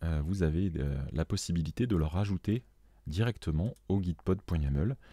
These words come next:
Ça vous rajoute la petite section que vous voyez à la fin, où, euh,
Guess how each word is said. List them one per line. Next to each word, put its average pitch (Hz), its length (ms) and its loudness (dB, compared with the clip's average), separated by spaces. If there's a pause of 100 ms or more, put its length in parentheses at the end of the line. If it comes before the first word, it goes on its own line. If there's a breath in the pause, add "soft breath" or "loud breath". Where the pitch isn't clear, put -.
(280 loud breath)
Ça - 220 2
vous 110 100 4
rajoute 87 380 2
la 85 100 4
petite - 280 -2
section - 320 0
que 87 40 4
vous 78 60 2
voyez 78 200 4
à 76 60 4
la 65 120 2
fin, - 220 -2 (480 loud breath)
où, 131 260 0 (140)
euh, 71 300 2